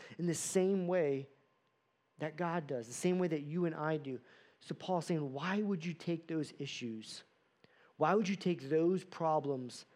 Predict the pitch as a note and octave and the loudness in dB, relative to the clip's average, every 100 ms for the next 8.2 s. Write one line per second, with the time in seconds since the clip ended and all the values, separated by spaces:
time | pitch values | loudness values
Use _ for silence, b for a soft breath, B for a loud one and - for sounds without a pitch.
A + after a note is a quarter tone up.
0 | b b - D3+ D3 D#3 D3 D3+ D#3+ D3+ | b b -6 0 4 4 2 -2 -8 -6
1 | B2+ A#2 A#2 _ _ _ _ _ _ _ | -6 -8 -10 _ _ _ _ _ _ _
2 | - - D#3+ E3+ D3 D3 C#3 C3 - - | -6 0 0 0 -2 -2 -2 -6 -6 -4
3 | D#3 E3 C#3+ D3 D3 C3 B2+ F#3 F3+ A2 | -2 -2 -2 0 0 -2 -4 -2 -2 -6
4 | G#2 G2+ F#2+ _ _ _ _ _ _ _ | -12 -14 -18 _ _ _ _ _ _ _
5 | _ _ _ b b b b b b _ | _ _ _ b b b b b b _
6 | _ _ _ _ _ _ _ _ _ _ | _ _ _ _ _ _ _ _ _ _
7 | _ _ - D3 D#3+ F3+ - E3+ E3+ D3 | _ _ -4 0 2 2 0 0 0 -6
8 | B2+ B2 | -6 -8